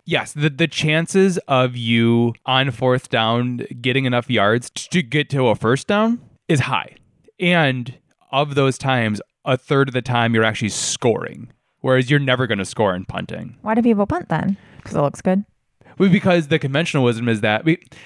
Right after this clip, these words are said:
Speaker 1: because if you don't convert,
Speaker 2: Mm, mm-hmm, mm-hmm.
Speaker 1: it's, it's a very, like,
Speaker 2: It's risky.
Speaker 1: it's risky because if you don't
Speaker 2: It's risk versus reward.
Speaker 1: Absolutely, 'cause if you don't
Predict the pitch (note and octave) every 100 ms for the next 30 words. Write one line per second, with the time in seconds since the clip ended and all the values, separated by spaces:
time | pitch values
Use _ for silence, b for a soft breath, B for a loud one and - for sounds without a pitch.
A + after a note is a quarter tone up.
0 | B D#3+ F#3 D#3+ C#3+ D#3 F#3+ G3+ C3 D3
1 | D#3+ - C#3+ C#3+ A#2 A#2+ C#3 C#4 C4+ C4
2 | B3 A3 A3 B3 A#3+ B3 B3+ B3 D#4+ -
3 | F3 F3 C#3+ D#3 D3+ C#3 A2+ A#3 G#3 F3+
4 | - G2 - E3 D3 G3 - G#3+ A#2+ C#3+
5 | C#3+ D#3 C3 C#3 A#3 B3 A#3+ A#3+ B3+ G#3
6 | G3+ F#3 F3 E3 C3+ C#3 A#2 G2+ D3+ C#3+
7 | C3 C3+ C3 A#2 B2 C3+ D3+ B2 C3+ C#3+
8 | D#3